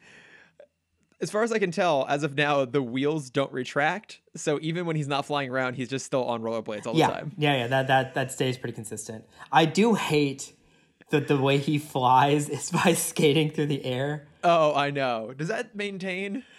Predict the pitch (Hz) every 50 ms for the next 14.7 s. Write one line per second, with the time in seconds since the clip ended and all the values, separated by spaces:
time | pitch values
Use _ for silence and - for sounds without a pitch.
0 | - - - 170 170 175 170 175 175 165 170 165 151 139 147 175 156 160 165 165
1 | - 196 190 - 170 143 147 143 135 127 123 123 123 117 113 - 120 - - 120
2 | 117 120 117 - 151 143 139 139 147 151 143 - 147 131 123 - - - 143 131
3 | - - 113 113 117 131 139 - - - _ _ _ _ _ _ _ _ _ _
4 | - 165 160 135 131 127 127 139 131 135 123 127 120 - - 135 127 117 117 110
5 | - - - 139 127 120 - 113 110 - 104 107 107 107 104 107 107 - 117 110
6 | 107 107 107 113 110 - - 113 110 107 110 - - _ _ _ _ _ _ _
7 | - 139 131 156 120 113 120 123 120 117 113 117 110 104 - - - - 139 110
8 | - 104 113 120 - - 131 131 135 - - _ - 151 135 113 160 160 139 113
9 | 123 120 117 110 - 113 127 123 139 143 135 117 - 113 - - - 208 202 196
10 | 196 - 190 185 165 151 143 151 147 147 143 139 131 - 147 139 139 123 120 117
11 | 117 - 143 127 127 131 - - - _ _ _ _ _ _ _ _ _ _ _
12 | _ _ _ _ - 415 - _ _ - - - - - - - - - _ _
13 | - 247 269 254 226 214 202 - - _ _ _ _ _ _ _ _ _ _ _
14 | _ - 185 190 190 170 165 175 185 190 208 196 - -